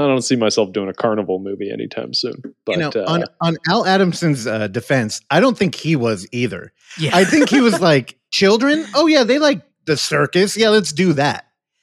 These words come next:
Speaker 2: Because there's,
Speaker 1: <laughs>
Speaker 2: he clearly has no idea what happens there.
Speaker 3: No. <laughs> No. This movie's wild, man. Also, I mean, well, Steven, have you ever worked with animals?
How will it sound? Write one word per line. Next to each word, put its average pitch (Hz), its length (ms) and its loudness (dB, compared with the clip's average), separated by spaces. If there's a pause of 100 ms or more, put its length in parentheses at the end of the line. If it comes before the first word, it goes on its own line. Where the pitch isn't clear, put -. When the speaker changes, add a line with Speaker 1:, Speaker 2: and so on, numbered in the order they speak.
(140)
Speaker 2:
Because 170 300 0
there's, 247 240 2 (240)
Speaker 1:
<laughs> - 220 -20
Speaker 2:
he 254 180 2
clearly 233 380 2
has 139 180 2
no 147 280 4
idea 123 320 2
what 98 140 -2
happens 104 480 -6
there. 131 120 -4
Speaker 3:
No. 110 240 -8 (340)
<laughs> - 60 -2 (1080)
No. 110 260 -10 (340)
This 139 160 -16
movie's 113 280 -8
wild, 98 440 -16
man. 80 160 -20 (600)
Also, 185 220 -2
I 214 100 2
mean, 240 140 -2 (160)
well, 196 100 2
Steven, 254 280 0
have 214 100 2
you 226 100 4
ever 240 140 2
worked 185 300 0
with 147 100 0
animals? 165 600 -2